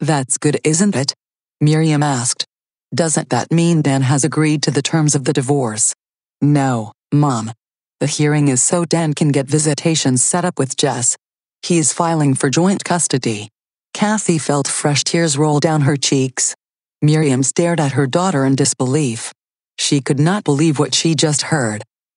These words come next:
She had no doubts this was all about revenge, revenge for Kathy's leaving him. "I can't imagine any judge giving that man custody," Miriam said sharply. "Yeah, well, we'll see,"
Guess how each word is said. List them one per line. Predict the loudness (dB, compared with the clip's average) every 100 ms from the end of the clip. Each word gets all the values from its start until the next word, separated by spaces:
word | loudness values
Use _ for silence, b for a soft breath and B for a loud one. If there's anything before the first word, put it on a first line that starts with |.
| _
She | -2 0
had | 0 0 2
no | 2 2
doubts | 2 0 0 0
this | -2 0
was | 0
all | 2 2
about | 2 0 0
revenge, | 0 0 0 0 -2 -4 -6 _
revenge | -2 0 0 0
for | -2
Kathy's | -4 -2 -2 -2 -2 -2 0
leaving | 0 2 2
him. | 2 2 0 -4 _ _ _ _
"I | -4 -2
can't | 0 -2 0
imagine | 0 2 0 2 0 0
any | 2 2 2
judge | 0 -2 0
giving | 0 2 2
that | 0 0
man | 0 0 0
custody," | -2 -2 0 0 0 -2 -4 0
Miriam | 2 2 2 2
said | 0 0 0
sharply. | 0 -2 -2 -4 -4 -8 _ _ _ _
"Yeah, | -2 2 2 0 -4 _ 0
well, | 2 2 0 -4 -8 -2
we'll | 0 2
see," | 2 0 -2